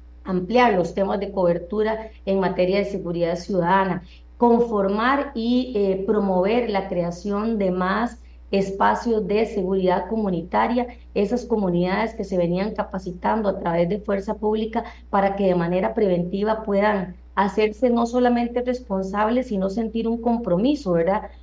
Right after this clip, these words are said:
Porque el tema de la seguridad ciudadana es de todos y, y cada uno de nosotros,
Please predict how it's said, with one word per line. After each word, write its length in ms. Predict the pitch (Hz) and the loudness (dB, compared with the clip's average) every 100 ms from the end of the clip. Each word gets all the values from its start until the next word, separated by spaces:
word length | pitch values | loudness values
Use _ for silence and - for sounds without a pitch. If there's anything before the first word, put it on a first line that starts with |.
| - | -2
Porque 280 | 226 208 | 0 2
el 100 | 220 | 0
tema 220 | 226 247 277 | 0 0 0
de 40 | |
la 140 | 269 | -2
seguridad 500 | 254 202 185 180 180 | -4 -6 -4 -2 0
ciudadana 720 | 208 254 240 180 185 220 240 233 | -2 -2 0 2 2 2 0 0
es 180 | 208 | -2
de 120 | 196 220 | 0 0
todos 500 | - 247 254 262 - - - | 2 4 4 2 -4 -16 -6
y, 240 | 208 - - | -6 -6 -8
y 240 | - 202 185 | -4 -2 0
cada 240 | 233 220 | 0 2
uno 220 | 233 247 | 2 2
de 80 | 247 | 2
nosotros, 600 | 247 254 277 262 302 - | 0 -2 -2 -2 -6 -10